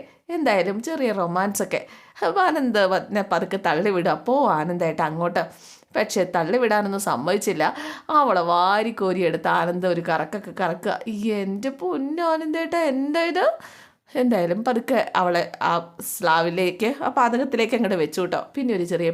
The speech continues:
പാട്ടും, പിന്നെ അങ്ങോട്ടേക്ക് നല്ല രസമാണ് കാണാനായിട്ട്. നമ്മുടെ ഗോമതിയും ഇത്രയും അമ്പലത്തിൽ നിന്ന് വന്നപ്പോഴും നല്ല രസമാണ്,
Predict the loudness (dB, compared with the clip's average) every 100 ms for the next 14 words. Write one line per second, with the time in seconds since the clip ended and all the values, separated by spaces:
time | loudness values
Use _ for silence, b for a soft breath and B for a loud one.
0 | 0 0 0 -2 -4 -4 -12 B B B
1 | B -6 0 2 2 2 0 0 0 0
2 | 0 2 2 2 0 0 0 -2 -4 -6
3 | -8 _ _ _ _ _ _ _ B B
4 | -4 -2 0 2 4 4 2 0 0 -2
5 | -2 0 0 0 -2 0 0 2 0 0
6 | 0 0 0 0 0 -2 0 0